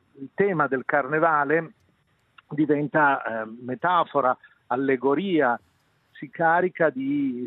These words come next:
significati. Penso in questo momento ad un pittore che ha utilizzato le masse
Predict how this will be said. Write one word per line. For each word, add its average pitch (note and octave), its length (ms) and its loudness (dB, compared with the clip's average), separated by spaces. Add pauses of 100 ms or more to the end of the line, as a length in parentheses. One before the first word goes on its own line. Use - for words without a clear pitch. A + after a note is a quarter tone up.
significati. D3+ 800 0
Penso F3+ 400 0
in D3+ 60 0
questo D3+ 260 -2
momento E3 440 0 (280)
ad C3+ 120 -2
un D#3+ 120 2
pittore D#3+ 500 2
che D#3 120 -2
ha D3+ 340 2
utilizzato D3 680 -4
le C3 160 -8 (280)
masse - 640 -14